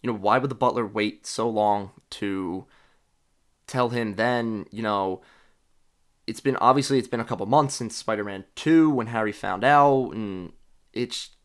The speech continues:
why? Why wait that long? Um,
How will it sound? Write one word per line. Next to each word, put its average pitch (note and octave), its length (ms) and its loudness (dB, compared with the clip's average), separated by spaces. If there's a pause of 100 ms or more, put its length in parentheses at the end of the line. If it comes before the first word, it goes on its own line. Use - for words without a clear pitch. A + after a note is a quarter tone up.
(420)
why? A#2+ 360 -6 (180)
Why A#2 240 0
wait C3+ 280 -2
that A2+ 200 -4
long? A#2 300 0 (480)
Um, G#2 500 0